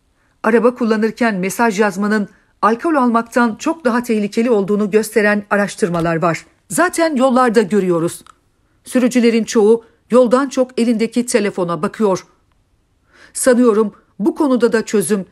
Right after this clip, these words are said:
yine teknolojiden gelecek. Önündeki arabaya çarpmayan,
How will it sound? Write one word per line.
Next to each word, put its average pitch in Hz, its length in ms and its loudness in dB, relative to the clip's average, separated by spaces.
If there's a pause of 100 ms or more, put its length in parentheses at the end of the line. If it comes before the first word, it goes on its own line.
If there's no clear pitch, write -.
(240)
yine 233 320 2 (120)
teknolojiden 202 760 -2
gelecek. 180 460 -2 (1160)
Önündeki 311 480 2
arabaya 262 400 2
çarpmayan, 202 640 -4